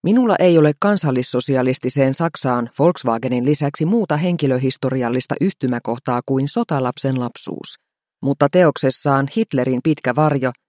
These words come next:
Sasha Bottiani kirjoittaa, että sotalapsen lapsuus selittää, miksi ihmiskunnan historian suurin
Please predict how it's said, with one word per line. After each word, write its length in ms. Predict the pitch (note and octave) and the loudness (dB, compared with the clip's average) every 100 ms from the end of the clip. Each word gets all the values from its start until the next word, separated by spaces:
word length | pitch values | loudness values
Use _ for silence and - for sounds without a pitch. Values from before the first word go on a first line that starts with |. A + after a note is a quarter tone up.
| _ - | _ 0
Sasha 320 | D#3+ D3+ B2+ | 0 2 2
Bottiani 560 | C#3+ C#3 D#3 F3+ C3+ | 2 2 0 2 0
kirjoittaa, 760 | A#2+ D#3+ C3+ A#2 A#2 - A#2 A#2 _ _ _ - | 0 -2 0 -4 -6 -8 -8 -8 _ _ _ -4
että 220 | F#3 F3 | 0 0
sotalapsen 600 | G3+ A#3 F#3+ C#3 - C3 | 0 0 0 0 -2 -2
lapsuus 440 | B2+ - C3+ C3 - | -2 -4 -6 -4 -2
selittää, 560 | F3+ A#2 - A#2+ A#2 - _ _ _ | -2 -2 -4 -4 -4 -8 _ _ _
miksi 380 | F3+ D#3 - C#3+ - - | -6 -4 -2 -4 -4 -2
ihmiskunnan 720 | D3+ E3 D3+ - C#3 C#3+ C#3 | 0 2 -2 0 0 2 0
historian 580 | D#3 D#3+ D3 C3+ C3+ C3+ | 0 -2 0 2 2 0
suurin 480 | - E3+ B2 A#2+ | 0 -2 -2 -6